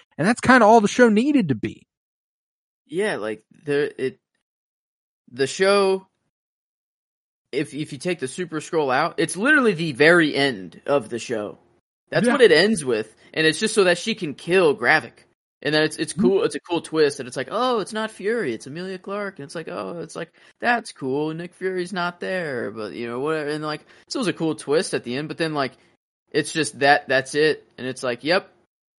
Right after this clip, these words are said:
Speaker 2: you're really powerful, let's work together to keep the world safe." And I'm like,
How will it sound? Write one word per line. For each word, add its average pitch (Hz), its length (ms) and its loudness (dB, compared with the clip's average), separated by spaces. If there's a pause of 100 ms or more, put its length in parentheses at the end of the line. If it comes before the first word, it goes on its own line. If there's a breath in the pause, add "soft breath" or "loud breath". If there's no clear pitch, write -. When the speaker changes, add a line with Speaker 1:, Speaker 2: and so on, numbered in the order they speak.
(380)
Speaker 2:
you're 185 220 4
really 165 240 2
powerful, 180 680 0 (220)
let's 170 240 -6
work 180 200 -2
together 139 580 -2
to 98 240 -8 (180)
keep 165 280 -10
the 160 100 -2
world 139 380 0
safe." - 480 -8 (360)
And 135 100 -8
I'm 143 100 -6
like, 107 200 -8